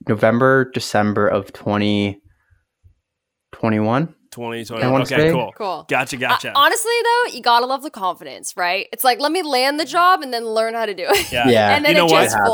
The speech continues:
Speaker 3: flops.
Speaker 2: Uh,
Speaker 1: Yeah.
Speaker 2: I've had that exact same thing happen to me. I took on some stuff like that early, early on when I was in high school, and basically the same thing happened.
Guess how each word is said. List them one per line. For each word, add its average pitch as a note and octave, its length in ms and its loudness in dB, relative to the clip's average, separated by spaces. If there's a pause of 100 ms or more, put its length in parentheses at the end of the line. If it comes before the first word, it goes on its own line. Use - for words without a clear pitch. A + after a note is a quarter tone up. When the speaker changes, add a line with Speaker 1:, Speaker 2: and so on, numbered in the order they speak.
Speaker 3:
flops. D#3+ 380 6
Speaker 2:
Uh, - 20 0
Speaker 1:
Yeah. D#3 80 2
Speaker 2:
I've F#3+ 120 2
had G3 140 -2
that G3 100 -2
exact C#3 420 -4
same C#3+ 180 -6
thing C3+ 120 -6
happen A#2+ 200 -4
to A2+ 60 -6
me. A2 240 -6
I A#2+ 220 -6
took - 280 -10
on A2+ 240 -4
some A2 160 -12
stuff G#2+ 220 -10
like A2 160 -8
that G#2 340 -4
early, C3 460 -4
early A#2+ 280 -8
on A2 260 -4
when A2 100 -4
I G#2+ 80 -2
was A2 100 -6
in G#2+ 80 -12
high A2 140 -8
school, A2 280 -8
and A2+ 160 -6
basically D3+ 420 -4
the A2+ 60 -12
same G#2+ 220 -12
thing G#2+ 180 -16
happened. G2 360 -18